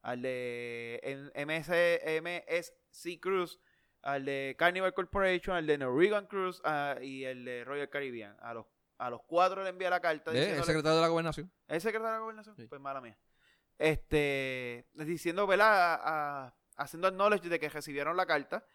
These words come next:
Speaker 1: que el proceso de, indicándole que el proceso de la privatización o de la A P P ya se había comenzado, pero que le iba a referir la carta a la persona encargada de la
Speaker 2: De la A P P,
Speaker 1: de
Speaker 2: de la,
Speaker 1: la,
Speaker 2: del,
Speaker 1: de la
Speaker 2: del
Speaker 1: A P P,
Speaker 2: comité, del
Speaker 1: de la
Speaker 2: comité.
Speaker 1: autoridad de A P P,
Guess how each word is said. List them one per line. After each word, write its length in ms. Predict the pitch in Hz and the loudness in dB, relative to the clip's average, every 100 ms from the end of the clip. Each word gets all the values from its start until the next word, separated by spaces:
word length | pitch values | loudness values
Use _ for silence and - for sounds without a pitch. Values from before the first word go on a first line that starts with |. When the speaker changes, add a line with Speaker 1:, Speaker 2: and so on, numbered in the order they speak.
| _ _ _ _ | _ _ _ _
Speaker 1:
que 100 | 151 | 0
el 60 | 147 | 2
proceso 480 | 147 139 139 165 | 0 0 0 4
de, 340 | 170 165 160 110 | 6 4 2 -2
indicándole 560 | 156 151 143 156 185 185 | -6 -8 -2 -2 -2 -4
que 80 | 160 | -4
el 60 | |
proceso 460 | - 135 143 165 160 | -6 -10 -10 -8 -6
de 960 | 160 160 156 156 151 151 143 131 139 - | -4 -4 -6 -6 -8 -8 -12 -14 -20 -12
la 960 | 156 151 147 143 139 139 135 131 131 - | 0 4 4 4 2 0 0 -4 -6 -6
privatización 580 | 151 143 147 139 180 | -4 -4 -6 -6 -4
o 180 | 190 143 | -2 -2
de 120 | 135 | 0
la 60 | 131 | 0
A 40 | |
P 120 | 147 156 | 0 -2
P 120 | 165 | -2
ya 80 | 156 | -2
se 60 | |
había 160 | 160 156 | -4 -4
comenzado, 580 | 160 175 180 147 143 180 - _ _ _ _ _ _ _ | -4 -6 6 8 8 4 -10 _ _ _ _ _ _ _
pero 260 | 196 202 | 2 2
que 120 | 185 151 | 0 0
le 100 | 151 | 2
iba 220 | 160 165 | 2 2
a 40 | |
referir 400 | 165 180 185 180 | -2 -6 -4 0
la 120 | 180 180 | 0 4
carta 480 | 208 208 - 175 | 4 2 2 0
a 180 | 170 143 | 0 0
la 240 | 143 135 - _ | 0 -2 -6 _
persona 340 | 143 - 151 | -12 -8 -8
encargada 580 | 156 165 160 170 170 165 | -4 -2 4 4 6 2
de 380 | 165 160 156 156 | 0 -2 -4 -4
la 440 | 156 151 147 143 - _ _ _ _ _ _ | -2 -2 -4 -8 -14 _ _ _ _ _ _
Speaker 2:
De 100 | 131 | -6
la 60 | |
A 40 | 123 | -4
P 100 | 135 | -2
P, 60 | |
Speaker 1:
de 80 | 160 | 2
Speaker 2:
de 60 | 165 | 4
la, 60 | |
Speaker 1:
la, 140 | 160 160 | 6 6
Speaker 2:
del, 80 | 160 | 4
Speaker 1:
de 80 | 160 | 2
la 0 | |
Speaker 2:
del 40 | |
Speaker 1:
A 60 | 160 | 2
P 120 | 165 | 4
P, 20 | |
Speaker 2:
comité, 180 | 233 208 | 6 6
del 360 | 175 - 147 | 4 -4 -8
Speaker 1:
de 80 | 160 | -2
la 60 | 156 | 0
Speaker 2:
comité. 120 | 147 | 0
Speaker 1:
autoridad 280 | 160 160 175 | -2 2 4
de 60 | |
A 60 | 196 | 4
P 120 | 208 | 2
P, 320 | 226 247 220 | 0 0 0